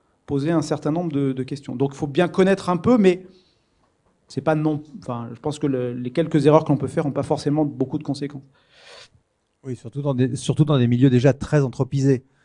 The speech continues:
Speaker 2: Effectivement, quand on commence à sortir de la ville, c'est plus la même histoire. Et, et, et, et puis, il y a d'autres actions. En, en fait, c'est, euh,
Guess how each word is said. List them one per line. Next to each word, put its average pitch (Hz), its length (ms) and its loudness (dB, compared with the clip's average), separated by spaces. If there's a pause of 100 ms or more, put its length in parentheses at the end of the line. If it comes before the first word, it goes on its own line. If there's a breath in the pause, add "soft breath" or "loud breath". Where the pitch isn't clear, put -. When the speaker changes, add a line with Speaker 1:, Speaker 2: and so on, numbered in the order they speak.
(280)
Speaker 2:
Effectivement, 131 460 0
quand - 160 -4
on 120 80 -2
commence 139 320 2
à 110 60 0
sortir 143 420 -2
de 120 40 -4
la 120 100 0
ville, 143 340 -2
c'est - 160 -14
plus 127 100 -12
la 123 80 -2
même 120 140 2
histoire. 120 360 0 (400 soft breath)
Et, 104 100 -2
et, 113 500 0
et, 135 400 0
et 135 60 6
puis, 123 80 4
il - 20 10
y 139 40 10
a - 20 6
d'autres 143 220 4
actions. 160 340 0
En, - 580 -4
en 151 120 2
fait, 175 180 4
c'est, 127 320 2
euh, 107 260 0